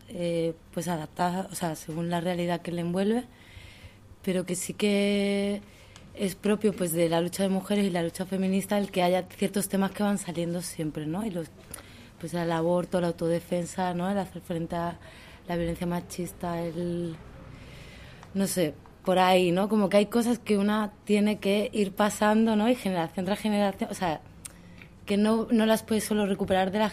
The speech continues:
historia, sino que son como procesos que le cambian a una y que allá donde sea los grupos de mujeres feministas pues tienen que ir pasando, ¿no? Y,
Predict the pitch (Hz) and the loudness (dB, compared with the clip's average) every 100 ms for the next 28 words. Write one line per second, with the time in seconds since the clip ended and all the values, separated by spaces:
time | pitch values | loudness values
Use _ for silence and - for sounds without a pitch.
0 | - 180 - 190 185 170 175 170 170 185 | -2 -6 -2 0 0 -2 -4 -6 -4 -6
1 | 185 196 196 185 190 190 196 208 - 180 | -4 -2 -2 -2 -6 -4 -4 -4 -6 -6
2 | 175 170 180 196 196 185 196 214 247 - | -4 -2 0 2 2 0 2 0 0 -6
3 | - - - - - - 190 190 170 175 | -20 -20 -20 -20 -16 -10 -6 0 2 2
4 | 185 196 190 185 208 202 220 208 165 156 | 2 2 0 -2 0 2 4 2 0 -4
5 | 180 170 165 - - 170 190 190 185 190 | -6 -6 -6 -12 -8 -4 -2 -2 -2 -2
6 | 185 180 175 185 190 180 202 202 180 180 | -2 -6 -6 -6 -4 -4 -6 -8 -8 -4
7 | 185 185 170 165 185 170 165 165 160 170 | -4 -4 -6 -4 -4 -4 -4 -4 -4 -4
8 | 233 - - - - - - - - - | -8 -12 -20 -20 -20 -20 -20 -20 -20 -20
9 | - - 196 185 175 175 165 | -20 -8 -4 -2 0 0 -2